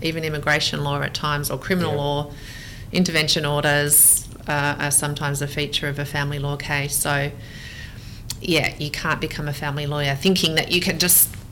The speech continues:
Speaker 1: stay in that little silo and, and only know about family law.
Speaker 2: Have you ever had a family law case that just went really smoothly and both couples were very happy and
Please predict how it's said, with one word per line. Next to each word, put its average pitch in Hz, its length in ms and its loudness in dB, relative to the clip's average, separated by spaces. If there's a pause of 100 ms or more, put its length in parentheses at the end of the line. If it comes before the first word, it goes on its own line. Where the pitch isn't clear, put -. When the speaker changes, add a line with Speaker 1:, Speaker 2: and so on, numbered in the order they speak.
Speaker 1:
stay 175 600 6 (120)
in 165 540 2 (140)
that 143 180 4
little 170 240 4
silo 160 600 8
and, 147 440 2 (300)
and 147 320 2
only 147 680 2 (300)
know 147 220 0
about 143 240 -2
family 147 320 -2
law. 143 220 -2 (800)
Speaker 2:
Have 208 120 -2
you 247 140 0
ever 240 120 -2
had 165 240 -2
a 117 360 2
family 117 400 0
law 107 240 2
case 104 440 -4
that 104 160 -2
just - 220 -6
went 107 160 -2
really 104 220 -2
smoothly 104 680 -2
and 101 320 -4
both 101 220 -2
couples 104 380 -4
were 107 60 -4
very 104 280 0
happy 101 380 -4
and 98 160 -4